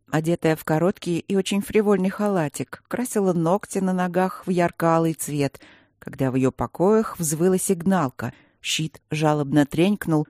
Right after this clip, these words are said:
не выдержав и рассыпавшись, и в гостиную ввалился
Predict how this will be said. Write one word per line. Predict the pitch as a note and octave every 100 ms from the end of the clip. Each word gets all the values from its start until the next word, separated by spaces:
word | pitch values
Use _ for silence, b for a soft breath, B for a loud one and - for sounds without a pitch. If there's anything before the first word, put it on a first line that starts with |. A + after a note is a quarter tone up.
| -
не | G#3
выдержав | G3+ F3+ D3+ C#3 D3 D3
и |
рассыпавшись, | D#3+ E3+ - D#3+ C#3+ - C#3 - _ _ _
и | D3
в | C#3
гостиную | D3 - - F#3+ G#3+ G3+ G3
ввалился | F3+ G3 G3 F#3 - F#3